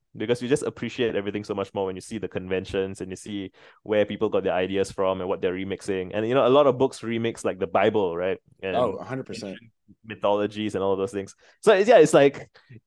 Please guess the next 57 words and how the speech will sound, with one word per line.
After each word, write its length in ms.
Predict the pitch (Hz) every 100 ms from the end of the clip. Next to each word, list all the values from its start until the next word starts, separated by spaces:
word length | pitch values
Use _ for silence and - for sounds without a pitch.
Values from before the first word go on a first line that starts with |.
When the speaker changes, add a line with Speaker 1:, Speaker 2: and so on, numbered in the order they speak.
| _
Speaker 1:
you 100 | 156
know, 80 | 151
and 240 | 139 135 - -
I, 280 | 131 110
I 40 | 127
feel 160 | 156
like 260 | 165 123 - _ _ _ _ _ _ _ 131
they 160 | 143 143
can't 300 | 143 180 190
literally 600 | 127 135 139 - 147 147
quote 340 | 135 127 123
tweet 240 | - 123 -
stuff 380 | - 110 104 -
in 240 | 101 95
books, 420 | 117 165 - - _ _
but 180 | 120 123
they 120 | 135
do 180 | 139 147
it 140 | 180 123
by 100 | 107
referencing 800 | 101 101 - 104 98 101 85 85
and 80 | 90
remixing 680 | 98 98 95 - 98 87
and, 420 | 87 90 87 85 82
and, 240 | 90 85
you 80 | 92
know, 180 | 87 87 - _
like, 140 | 101 -
if 200 | 120 123
you 80 |
can 160 | 117 117
spot 300 | - 160 110
the 100 | 113
references, 520 | 117 - 127 139 135
that's, 220 | - 113
like, 180 | 107 90 - _ _ -
it's 140 | 135
a 80 | 131
reward 540 | 123 135 143 160 -
to 80 | 131
the 120 | 110
people 420 | - 131 - 131
who 100 | 117
read, 360 | 98 104 101 90
even 200 | 107 113
though 80 | 117
it's 160 | 101 92
a 40 |
completely 420 | - 107 101 104 98
different 280 | 98 95
book. 140 | 98 -
Speaker 2:
Right. 140 | 87
Speaker 1:
Like, 100 | 98
"Hey, 340 | - 202 151 98
I 40 |
noticed 320 | 107 113 123 -
that 200 | 98